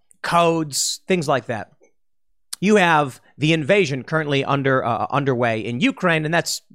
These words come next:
effectively third generational war. Boots on the ground, tanks, et cetera. Fourth generational war was Vladimir Putin and the West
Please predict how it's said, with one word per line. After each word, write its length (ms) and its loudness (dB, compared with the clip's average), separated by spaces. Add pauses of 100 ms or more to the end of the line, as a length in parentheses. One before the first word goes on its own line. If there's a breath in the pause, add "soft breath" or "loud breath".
(140)
effectively 400 0
third 260 -2
generational 480 -4
war. 280 2
Boots 320 0
on 100 -2
the 60 -4
ground, 400 0
tanks, 260 -6
et 100 -16
cetera. 320 -2 (440 loud breath)
Fourth 240 4
generational 560 0
war 240 4
was 220 0
Vladimir 360 2
Putin 380 -2
and 100 0
the 60 0
West 400 -2